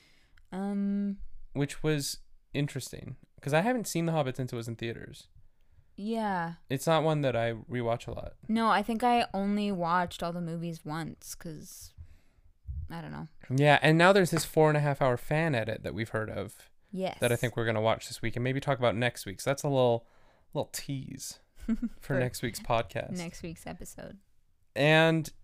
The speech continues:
Speaker 2: yeah, I, I, it was really fun watching Lord of the Rings again, mostly because we have so much free time, and what a way to kill time.
Speaker 1: Oh God,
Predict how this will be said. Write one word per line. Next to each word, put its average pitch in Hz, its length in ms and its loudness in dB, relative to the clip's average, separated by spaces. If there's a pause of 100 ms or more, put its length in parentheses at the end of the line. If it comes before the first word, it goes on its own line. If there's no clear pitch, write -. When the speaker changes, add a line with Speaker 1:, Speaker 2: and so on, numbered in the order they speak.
(140)
Speaker 2:
yeah, 185 300 8
I, 135 200 8
I, 104 260 0 (100)
it 143 80 2
was 165 180 4 (240)
really 156 220 2
fun 156 260 2
watching 123 320 2
Lord 113 140 0
of 107 40 -4
the 110 60 -2
Rings 110 220 -4
again, 104 400 -4 (540)
mostly 170 340 6
because 139 340 0
we 120 120 2
have 120 100 0
so 143 160 2
much 156 180 0
free 113 160 -2
time, 104 400 -2
and 113 300 0
what 143 200 6
a 123 60 6
way 104 220 0
to - 80 -8
kill - 200 -6
time. 101 320 -4
Speaker 1:
Oh 190 120 -4
God, 156 340 -6